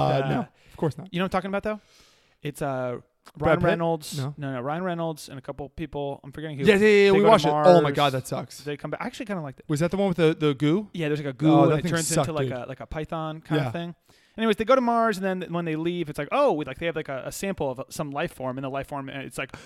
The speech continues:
Speaker 1: oh no,
Speaker 2: Yeah.
Speaker 1: this life form is, is the,
Speaker 2: Mm-hmm.
Speaker 1: uh, the reason why there's no life on Mars. It, like, kills everything. So, spoil-, that's, that's the movie. If you haven't seen Life, sorry about that. But, uh,
Speaker 2: Mm-hmm.
Speaker 1: I kinda like that theory. That's why I kinda like the movie, of being like,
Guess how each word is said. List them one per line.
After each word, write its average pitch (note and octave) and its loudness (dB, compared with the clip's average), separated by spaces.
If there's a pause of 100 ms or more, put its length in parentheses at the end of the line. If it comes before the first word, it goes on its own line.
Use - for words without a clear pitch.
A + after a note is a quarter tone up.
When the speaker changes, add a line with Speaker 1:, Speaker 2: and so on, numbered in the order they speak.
(120)
Speaker 1:
oh F3+ 2
no, G3+ 6
Speaker 2:
Yeah. F3+ 4
Speaker 1:
this - -2
life F#3 -2
form F3+ 0
is, D#3 -4
is D3 -4
the, D#3+ -4
Speaker 2:
Mm-hmm. C#3 -4
Speaker 1:
uh, B2+ -10 (280)
the E3 -2
reason E3+ -2
why D#3 0
there's D3 -2
no C#3+ -2
life - -4
on C#3+ -8
Mars. F3+ -2
It, C#3 -12
like, A#2+ -14
kills F#3 -2
everything. A#2 -12 (180)
So, C3 -10
spoil-, - -4
that's, - -14 (240)
that's C3+ -12
the C3+ -12
movie. C3 -6
If - -14
you B2+ -10
haven't B2 -12 (400)
seen C3+ -12
Life, C3 -8
sorry C#3 -6
about B2+ -10
that. B2 -10
But, C#3+ -4
uh, - -4 (200)
Speaker 2:
Mm-hmm. A#2+ -14 (1040)
Speaker 1:
I - -8
kinda F4 -6
like B3+ -2
that G#3 -2
theory. G#3 -4
That's - -4
why C4 4
I A#3 0
kinda G#3+ -4
like F#3+ -4
the E3+ -8
movie, D3+ -2
of D3 -14
being E3+ -4
like, D#3 -8